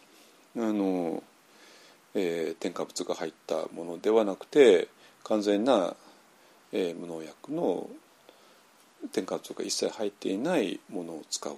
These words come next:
とか。ね。あの、で、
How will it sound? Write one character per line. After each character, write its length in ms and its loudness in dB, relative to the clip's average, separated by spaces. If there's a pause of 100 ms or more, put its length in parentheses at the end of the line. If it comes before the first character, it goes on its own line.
と 80 -20
か。 160 -20 (1120)
ね。 120 -14 (760)
あ 100 -2
の、 480 -2 (3250)
で、 240 6